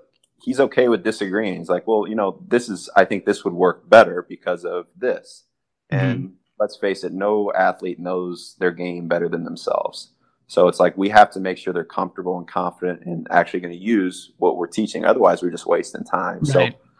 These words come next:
Speaker 1: uh, that was probably the best thing about Mo's and I relationship. We, there was a lot of give and take and, and collaborating and meeting in the middle and, and going from there. But like I said before, if I threw out a, a situation on what I thought he needed, I would show him film work of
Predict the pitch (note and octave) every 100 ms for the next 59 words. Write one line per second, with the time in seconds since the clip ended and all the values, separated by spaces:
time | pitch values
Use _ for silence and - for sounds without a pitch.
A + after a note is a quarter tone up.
0 | _ _ F2+ F2 - B2 A2+ - F#2+ F2+
1 | E2+ F2+ - F2+ E2+ F2 E2+ _ F#2 F2+
2 | F2 F2 E2+ E2+ F2 E2+ - F2 F2+ F2
3 | F#2 F#2 F2+ F2 E2+ F2 E2+ - F2+ G2
4 | - E2+ E2+ - _ F2 E2+ E2+ - -
5 | F#2 F2 E2+ F2+ F2+ F2+ F#2 E2+ F2 F2+
6 | E2 E2 F2 F2+ F#2+ F2 E2+ F2 - E2+
7 | E2+ E2+ E2 F2 F2 F2 E2+ F2 - _
8 | _ - _ _ F2+ F#2 F2+ F2 E2+ -
9 | F2 E2+ E2 D2 F2+ G2+ G#2 - G2+ F#2+
10 | F2 _ _ - F2+ F#2+ F2+ F2 F2 F#2
11 | F#2+ F2 F2 F2+ F#2 F2+ F2 F2 F2+ A2+
12 | - F2+ F2+ - F2+ E2+ E2+ F2+ F#2 A#2+
13 | - _ E2+ E2+